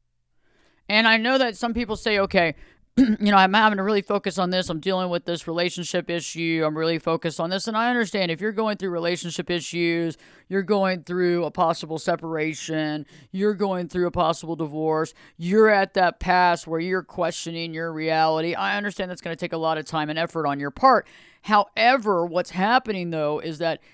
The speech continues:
yes, we need to focus on that, but you would probably have to agree with me, anybody going through that in their life right now,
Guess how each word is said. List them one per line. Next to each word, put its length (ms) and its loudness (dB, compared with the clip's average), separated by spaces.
yes, 400 0
we 100 -6
need 120 -4
to 80 -6
focus 420 2
on 160 0
that, 260 -4
but 140 -4
you 220 -6
would 120 -6
probably 600 0
have 260 2
to 140 -2
agree 280 -4
with 160 -4
me, 180 -4
anybody 420 -2
going 320 -6
through 220 -4
that 180 4
in 20 -14
their 140 -4
life 240 -2
right 180 -4
now, 340 -4